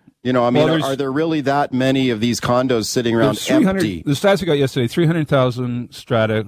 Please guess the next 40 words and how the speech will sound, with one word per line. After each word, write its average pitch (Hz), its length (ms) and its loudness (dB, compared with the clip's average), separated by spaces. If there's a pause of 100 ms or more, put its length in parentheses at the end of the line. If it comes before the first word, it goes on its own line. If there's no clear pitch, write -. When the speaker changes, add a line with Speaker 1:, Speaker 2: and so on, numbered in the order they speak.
(160)
Speaker 2:
units. 95 640 -10
Speaker 1:
It's - 100 -20
kinda 233 240 0
hard 147 220 0
to 139 60 -2
believe 120 240 2
Speaker 2:
There's 123 120 2
Speaker 1:
there's 110 180 -4
that 120 200 -2
many 120 240 -2
condos 117 420 -2
sitting 107 220 -2
around 98 200 2
empty. 104 320 -2
Speaker 2:
No, 151 140 2
no, 131 160 -2
those, 131 240 0
those 139 240 0
are 139 40 0
not 113 140 -2
empty. 107 220 -6
Those 113 200 0
are 123 40 -6
just, 110 240 -6
those 120 180 -2
are 113 80 -4
filled. 117 340 -4
Speaker 1:
Oh, 131 120 2
those 165 240 -2
are 185 60 0
the 170 80 0
Speaker 2:
Uh, - 20 2
Speaker 1:
ones 156 200 2
Speaker 2:
so 139 60 6
Speaker 1:
that 127 80 0
have 131 140 -4
the 120 100 -4
rental 131 300 -2
Speaker 2:
there 131 80 4
are 131 40 4